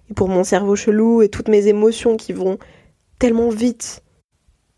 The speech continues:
Et regardez, aujourd'hui, j'ai trouvé. Et c'est fou. Et c'est pas la finalité, parce que je sais qu'il y aura encore tellement plus de travail derrière. Mais je suis tellement contente aujourd'hui d'être entourée de ces gens-là. Ils rendent ma vie tellement plus heureuse et plus simple.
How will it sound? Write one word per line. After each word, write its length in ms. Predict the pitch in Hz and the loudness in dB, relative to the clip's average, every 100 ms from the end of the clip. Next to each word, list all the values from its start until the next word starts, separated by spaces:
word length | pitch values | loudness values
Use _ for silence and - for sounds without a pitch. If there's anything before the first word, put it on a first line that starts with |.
| - | -10
Et 120 | 196 | -4
regardez, 440 | 185 196 202 226 | -2 0 -2 0
aujourd'hui, 360 | 269 220 202 233 | -2 -2 -4 -6
j'ai 100 | 214 | -6
trouvé. 460 | - 226 240 254 262 _ _ _ _ _ _ _ _ _ | -6 -4 -4 -4 -8 _ _ _ _ _ _ _ _ _
Et 60 | 208 | -6
c'est 120 | 202 | -2
fou. 280 | 196 - 302 | -2 -4 -4
Et 80 | - | -2
c'est 160 | 214 277 | -2 0
pas 140 | 285 | 2
la 120 | 269 | 2
finalité, 640 | 247 240 240 240 - 247 254 _ _ _ | 0 -2 0 0 -2 -2 -4 _ _ _
parce 160 | 202 - | -8 -4
que 100 | 202 | -2
je 80 | |
sais 160 | 202 254 | -2 -4
qu'il 120 | - | -4
y 20 | |
aura 140 | 196 190 | -2 -2
encore 240 | 190 196 | -4 -6
tellement 300 | - 233 226 | -4 -2 -2
plus 240 | 226 233 220 | -2 -4 -4
de 60 | |
travail 340 | 214 - 202 208 | -6 -2 0 0
derrière. 500 | 208 214 214 208 - _ _ _ _ _ | -2 -2 -6 -6 -12 _ _ _ _ _
Mais 60 | 220 | -4
je 100 | 208 | -4
suis 180 | 208 226 | -4 -2
tellement 300 | 226 240 240 | 0 0 0
contente 420 | - 233 240 233 | -2 -2 -2 0
aujourd'hui 280 | 226 214 214 | 0 0 0
d'être 240 | 208 202 | -2 -2
entourée 280 | 214 220 208 | -8 -4 -6
de 80 | 208 | -4
ces 120 | 208 | -4
gens-là. 400 | 196 196 190 226 _ _ _ _ _ _ _ _ - | -4 -4 -6 -8 _ _ _ _ _ _ _ _ -4
Ils 120 | 214 | -2
rendent 260 | 208 247 | 0 0
ma 160 | 233 214 | 0 0
vie 160 | 226 226 | -2 -4
tellement 340 | 240 220 220 | -2 0 -2
plus 280 | - 226 214 | -2 -4 0
heureuse 300 | 220 233 226 | 2 2 0
et 60 | |
plus 200 | 214 - | -4 -6
simple. 600 | 196 - 196 196 - - | -8 -6 -8 -8 -14 -20